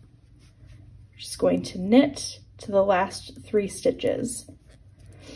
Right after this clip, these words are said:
I know some people prefer to slip the first stitch or two to create a nice rolled edge. That doesn't matter to me. I just want to knit. I don't want to think about it. I just want to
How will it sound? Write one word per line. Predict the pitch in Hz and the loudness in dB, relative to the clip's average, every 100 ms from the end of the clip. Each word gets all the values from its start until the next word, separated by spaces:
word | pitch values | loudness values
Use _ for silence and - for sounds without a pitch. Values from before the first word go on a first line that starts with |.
| - - - - - - | -20 -20 -20 -20 -20 0
I | 226 | 4
know | 208 | 6
some | 202 220 214 | 6 4 6
people | 247 262 269 262 262 | 6 10 12 12 10
prefer | 247 233 226 208 202 202 | 8 4 8 8 8 6
to | 208 - - 202 190 185 185 | 0 -4 -2 2 4 6 6
slip | - - - 208 208 | 4 -8 6 6 8
the | 208 202 | 6 4
first | - 208 196 - - | 4 2 2 -2 -2
stitch | 214 - - - | 0 0 0 6
or | 262 269 | 10 10
two | 262 - 302 311 330 | 8 4 6 6 2
to | - | 2
create | 226 - 208 202 | 2 6 6 6
a | - 208 | 4 2
nice | 220 220 220 - - | 4 4 4 0 -6
rolled | 208 214 190 196 - | 2 6 6 4 4
edge. | 254 247 240 226 - - | 8 10 8 4 -6 -4
That | 262 226 208 - | 4 6 6 6
doesn't | 202 196 196 185 - - - - | 4 6 4 2 -2 -10 -12 -8
matter | 202 180 175 180 | -2 0 2 -2
to | - 185 | -4 -2
me. | 175 175 170 | 2 2 0
I | 175 | 0
just | 175 175 - | 0 -2 -2
want | 170 - - | -2 -2 -8
to | 185 | -6
knit. | 175 175 175 - - - - - - - - | 0 2 2 -4 -18 -20 -20 -20 -20 -20 -10
I | |
don't | - 165 156 | 2 4 4
want | 165 170 | 2 2
to | |
think | 175 - | 0 0
about | 170 165 | -2 0
it. | 170 170 - - | 0 0 -2 -6
I | |
just | 160 - | -10 -8
want | 180 180 | -6 -4
to | 180 | -6